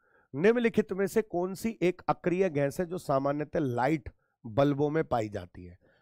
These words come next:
इससे सिंपल सवाल तो कोई हो ही नहीं सकता। बताइए आपका क्या कह रहा है कि निम्नलिखित में से कौन सी एक अक्रिय गैस है जो सामान्यतः लाइट बल्बों में पाई जाती है? सिंपल क्वेश्चन है भाई साहब, कतई, कतई सिंपल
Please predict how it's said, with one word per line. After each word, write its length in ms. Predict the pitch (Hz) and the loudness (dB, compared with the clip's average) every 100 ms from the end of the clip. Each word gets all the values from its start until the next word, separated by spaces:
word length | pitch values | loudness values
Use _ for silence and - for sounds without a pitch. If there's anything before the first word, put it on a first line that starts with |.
| - | 0
इससे 280 | 165 - 220 | 0 4 2
सिंपल 380 | - 196 208 202 | 2 0 2 4
सवाल 300 | 185 175 185 | 6 6 6
तो 100 | 196 | 4
कोई 140 | 208 | 4
हो 120 | 165 | 4
ही 100 | 151 | 4
नहीं 100 | 185 | 2
सकता। 420 | 170 151 202 208 123 _ _ | 0 2 2 2 -2 _ _
बताइए 300 | 143 156 175 | 0 6 8
आपका 320 | 175 165 - 160 | 8 8 4 2
क्या 140 | 151 | 2
कह 100 | 139 | 4
रहा 100 | 143 | 2
है 60 | 165 - _ | 0 -12 _
कि 80 | - | -2
निम्नलिखित 540 | 180 202 220 214 202 - | 2 4 6 6 4 2
में 100 | 196 | 0
से 120 | 185 | 0
कौन 300 | 214 180 190 | 0 0 -4
सी 260 | 190 220 220 | -4 -4 0
एक 200 | 185 190 | 0 2
अक्रिय 520 | 170 160 - 185 214 | 0 2 0 2 2
गैस 320 | 175 151 160 196 | 4 2 2 0
है 60 | |
जो 120 | 185 | 0
सामान्यतः 640 | 196 160 143 151 156 156 196 | -2 2 2 2 0 0 2
लाइट 400 | 143 147 175 160 | 4 4 2 2
बल्बों 360 | 139 139 135 | 0 0 -2
में 120 | 139 175 | -2 -2
पाई 260 | - 127 | -2 -2
जाती 360 | 107 92 - 92 | -2 -8 -10 -16
है? 120 | 85 _ _ - | -16 _ _ -2
सिंपल 360 | 196 190 226 220 | 0 4 6 6
क्वेश्चन 320 | 190 - 190 | 4 4 4
है 80 | 208 | 6
भाई 140 | 151 | 6
साहब, 200 | - 135 | 4 -4
कतई, 320 | - 107 98 - _ _ _ _ | -6 -8 -10 -14 _ _ _ _
कतई 340 | 160 - 226 240 | 2 4 4 4
सिंपल 540 | 190 190 - 214 226 | 0 0 4 6 4